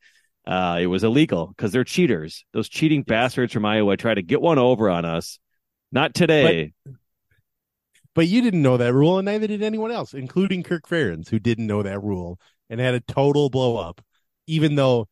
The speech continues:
Speaker 2: I mean, like, one hour later, there were people posting on Twitter the actual section from the college football <laughs> rule book that says it, it might as well have had a video clip of what the Iowa
Speaker 1: <laughs>
Speaker 2: returner
Speaker 1: Yeah,
Speaker 2: was doing.
Speaker 1: right.
Speaker 2: It was like, "You can't do this,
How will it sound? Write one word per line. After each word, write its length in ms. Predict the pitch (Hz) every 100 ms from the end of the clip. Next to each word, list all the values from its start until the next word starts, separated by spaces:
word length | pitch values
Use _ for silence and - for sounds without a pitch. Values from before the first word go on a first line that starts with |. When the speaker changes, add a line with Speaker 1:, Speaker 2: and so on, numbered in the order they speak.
| _ _ _ _ 143 -
Speaker 2:
I 60 | 143
mean, 200 | 147 135
like, 160 | 135 131 - _ _
one 380 | 139 170 151 175
hour 200 | 165 147
later, 280 | 139 156 127
there 100 | 113
were 100 | 120
people 280 | 131 127 127
posting 360 | 139 131 127
on 100 | 120 117
Twitter 280 | 139 127
the 180 | 107 110 -
actual 400 | 131 - 127 123
section 480 | 143 127 - 95
from 140 | 101 110
the 80 | 107
college 320 | 117 117 107
football 300 | 127 131 120
<laughs> 20 |
rule 220 | 139 139
book 180 | 117 110
that 160 | 117 110
says 220 | 117 98 - - _ _ _ _ _ _
it, 260 | - 202 202
it 40 | 202
might 220 | 226 269
as 120 | 202
well 140 | 175
have 100 | 151
had 140 | 131 151
a 40 |
video 360 | 123 139 131 110
clip 200 | - 95
of 120 | 104
what 240 | 104 117 -
the 140 | 113
Iowa 360 | 113 117 110 180
Speaker 1:
<laughs> 20 |
Speaker 2:
returner 340 | 135 143 127
Speaker 1:
Yeah, 60 | 123
Speaker 2:
was 100 | 113
doing. 300 | 147 127 113
Speaker 1:
right. 200 | 104 90 -
Speaker 2:
It 60 | 135
was 140 | 131
like, 160 | 131 120
"You 120 | 131
can't 280 | 156 190 196
do 200 | 233 233
this, 480 | 160 123 123 -